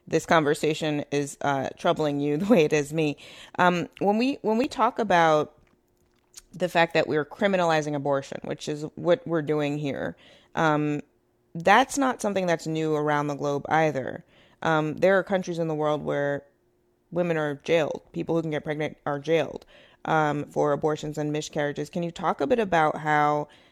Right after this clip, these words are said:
scary it is for that ideology to effectively come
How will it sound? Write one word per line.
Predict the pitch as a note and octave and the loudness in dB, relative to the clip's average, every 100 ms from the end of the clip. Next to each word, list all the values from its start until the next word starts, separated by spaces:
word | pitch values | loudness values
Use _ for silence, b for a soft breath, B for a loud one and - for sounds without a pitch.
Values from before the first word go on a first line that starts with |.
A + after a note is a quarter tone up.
| b b | b b
scary | - - - F#3 F3 F3 | -10 -8 0 4 6 6
it | D#3+ | 4
is | D#3 D3+ - | 2 0 -4
for | - D#3 D3+ - _ - | -2 -2 -2 -6 _ -14
that | D#3 D#3 E3+ F3+ - - _ _ E3+ | -2 4 6 6 4 -6 _ _ 0
ideology | E3 E3 E3 E3+ E3 D#3+ - D#2+ F2 - b b - | 4 6 6 6 4 0 -6 -8 -10 -14 b b -6
to | F3 - | -6 -4
effectively | - F#3+ - G#3+ F#3+ E3 D#3 | 0 0 2 -2 -2 -4 -4
come | - D#3+ D#3+ D#3 | -4 -4 -2 -4